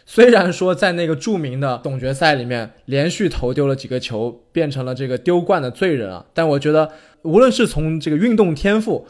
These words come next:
还是防守的积极性来看，巴恩斯都是非常适合当年的那支勇士队的。不过现在我们开了天眼之后啊，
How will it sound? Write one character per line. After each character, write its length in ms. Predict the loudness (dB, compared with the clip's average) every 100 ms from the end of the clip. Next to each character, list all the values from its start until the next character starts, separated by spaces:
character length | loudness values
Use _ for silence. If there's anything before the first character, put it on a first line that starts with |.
| _
还 260 | -4 -2 0
是 320 | 0 -2 -4 -10 _
防 340 | -6 -2 0 0
守 180 | 0
的 60 | 0
积 160 | -4 -8
极 140 | -8
性 180 | -6 -8
来 160 | -8
看， 220 | -6 -8 -10 _ _
巴 140 | 4 4
恩 160 | 4
斯 180 | -2 -4
都 300 | 2 2 2
是 380 | -2 -6 -8 -10 _
非 240 | -2 0
常 220 | 0 -2 -6
适 200 | -4 -6
合 160 | -6
当 160 | -6 -8
年 120 | -8
的 80 | -8
那 120 | -10
支 120 | -10
勇 180 | -12 -12
士 160 | -14 -12
队 180 | -10 -12
的。 80 | -16 _ _ -4
不 120 | 4
过 140 | 4
现 260 | 4 2 2
在 120 | 2
我 100 | 2
们 100 | -4
开 200 | -2 0
了 100 | 0
天 320 | -2 -2 0
眼 180 | -2 -4
之 160 | -8 -4
后 140 | -2
啊， 160 | -4